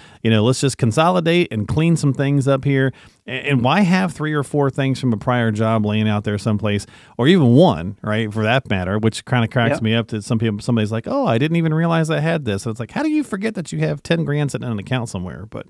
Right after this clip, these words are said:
Speaker 1: you know, it happens.
Speaker 2: It, it does happen. And, um, you know, people change jobs an average of four to five times in their career. So, um, it's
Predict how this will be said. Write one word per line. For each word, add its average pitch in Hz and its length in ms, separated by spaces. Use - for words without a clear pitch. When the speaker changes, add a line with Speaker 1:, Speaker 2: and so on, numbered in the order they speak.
Speaker 1:
you 123 60
know, 98 200
it 123 60
happens. 160 400
Speaker 2:
It, 151 140
it 156 160
does 240 180
happen. 123 360
And, 127 340
um, 123 320
you 165 100
know, 127 140
people 185 320
change 175 360
jobs 131 640
an 135 140
average 131 300
of 120 100
four - 260
to 127 80
five 131 200
times 135 260
in 123 80
their 123 100
career. 127 440
So, 123 440
um, 113 460
it's 127 260